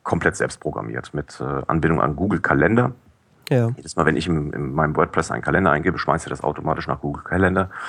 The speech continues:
Speaker 1: Ähm, mit eigener iCal, äh, Feed-Erzeugung und, und, und. Also das Feature-Set, was man jetzt im Moment so hat, ne?
Speaker 2: Ja.
Speaker 1: Ähm, das waren, boah, ich weiß gar nicht mehr, wann ich das erste Mal richtig den Kalender drin hatte. Das wird irgendwann, äh, Anfang Dezember gewesen sein, vermute ich.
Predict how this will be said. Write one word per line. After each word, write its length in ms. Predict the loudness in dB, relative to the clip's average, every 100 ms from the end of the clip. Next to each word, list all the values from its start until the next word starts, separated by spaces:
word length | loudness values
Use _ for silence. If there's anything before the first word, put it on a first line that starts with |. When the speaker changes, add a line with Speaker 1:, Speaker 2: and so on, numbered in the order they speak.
| -8 -8 -8 -10 -12 -12 -4
Speaker 1:
Ähm, 460 | 0 0 -2 -2 0
mit 260 | 0 2
eigener 400 | 2 4 6 6 4
iCal, 720 | 2 4 6 6 6 4 2
äh, 40 | 0
Feed-Erzeugung 720 | -4 -2 -2 0 0 0 -2
und, 180 | 0 0
und, 100 | 0
und. 140 | 0
Also 140 | -2 0
das 240 | -2 -4
Feature-Set, 600 | -10 -4 0 2 2 0
was 120 | 0
man 120 | -2 -2
jetzt 180 | -4
im 100 | -8
Moment 320 | -6 -6 -6 -8
so 160 | -10 -10
hat, 260 | -10 -16 -12
ne? 160 | -12 -14 _ _ -20 -20 -20 _ _ 0 2
Speaker 2:
Ja. 120 | 2
Speaker 1:
Ähm, 100 | 0 -8 _ _ _ -8
das 300 | -6 -4 2
waren, 400 | 4 4 2 -2 -10 -18 -14
boah, 120 | -10
ich 140 | -6 -2
weiß 180 | -2
gar 120 | -2 -4
nicht 120 | -6
mehr, 140 | -6
wann 100 | -6
ich 120 | -8
das 140 | -8 -2
erste 260 | -2 -2 -6
Mal 100 | -6
richtig 460 | -6 -4 -4 -6 -12 -10 -8 -4
den 80 |
Kalender 300 | 0 4 4
drin 180 | 4 4
hatte. 120 | 2
Das 200 | 2 0
wird 160 | 0 2
irgendwann, 460 | 2 4 2 0 -2
äh, 20 | -8 -8 -4
Anfang 300 | -2 -2 -4
Dezember 420 | -4 -4 -2 -4
gewesen 380 | -4 -8 -8 -8
sein, 140 | -8
vermute 400 | -8 -12 -12 -12
ich. 120 | -14